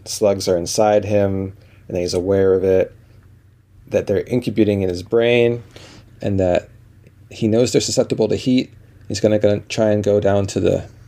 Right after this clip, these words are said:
furnace, and if he doesn't come back, he's done what needs to be done. Um, I don't know. I like this. It gives it, it gives it some gravity to what's, you know,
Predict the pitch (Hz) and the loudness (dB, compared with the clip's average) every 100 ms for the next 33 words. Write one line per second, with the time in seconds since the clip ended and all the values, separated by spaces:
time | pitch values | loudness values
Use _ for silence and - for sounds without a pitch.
0 | - - - - - 107 101 107 - - | -20 -20 -20 -18 -2 0 0 -2 -2 -6
1 | - - 92 95 92 - - - - - | -6 -4 -4 -4 -6 -8 -12 -16 -20 -20
2 | - - - - - - - 107 104 101 | -20 -20 -20 -20 -20 -14 -2 -2 0 -2
3 | 101 95 95 101 - - - - - - | 0 2 2 0 -4 -18 -20 -20 -20 -20
4 | - - - _ _ _ _ - 101 110 | -20 -20 -20 _ _ _ _ -12 -4 0
5 | 95 87 92 - - 90 - 95 90 85 | 0 0 -4 -6 -4 -2 0 0 0 -4
6 | - - 92 92 92 92 90 - - - | -12 -8 -4 0 0 0 -4 -10 -20 -20
7 | - - _ _ _ _ _ _ _ _ | -20 -20 _ _ _ _ _ _ _ _
8 | - - 120 113 104 107 113 117 110 104 | -12 -2 0 2 2 2 0 0 -2 2
9 | 104 - - 110 113 - - 110 107 113 | 0 0 -2 0 -2 -4 -2 0 0 0
10 | - 104 98 98 - - - - - - | 0 0 0 -2 -6 -18 -20 -20 -20 -20
11 | _ - - - _ _ _ _ - - | _ -20 -20 -20 _ _ _ _ -18 -4
12 | 104 101 104 104 95 92 87 - 98 92 | -2 0 0 0 0 -2 -4 -6 -2 0
13 | 90 92 92 - - - 98 85 82 82 | 0 0 -2 -6 -10 -8 -6 -4 -6 -8